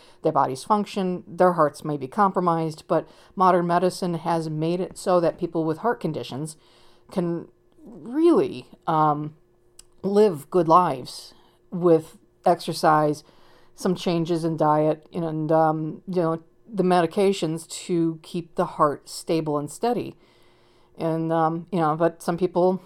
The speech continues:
<clears throat> can't give up the booze and can't, or can't give up their drug of choice and, you know, screw things up for themselves. But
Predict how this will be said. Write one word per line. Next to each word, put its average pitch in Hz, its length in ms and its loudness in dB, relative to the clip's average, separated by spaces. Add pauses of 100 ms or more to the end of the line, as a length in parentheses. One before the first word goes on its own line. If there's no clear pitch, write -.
<clears throat> 202 1000 -2 (160)
can't 180 420 -4 (180)
give 175 200 4
up 165 220 6
the 160 180 -6
booze 160 500 2
and 151 640 -6
can't, 160 220 -2
or 160 80 -2
can't 156 260 -6
give 160 140 2
up 160 160 0
their 147 340 -2 (220)
drug 165 200 2
of 143 100 -6
choice 151 460 0
and, 147 220 -8 (1000)
you 175 80 -4
know, 147 140 -4
screw - 280 0
things 165 280 0
up 175 140 4
for 156 120 -4
themselves. - 520 -10
But 240 380 4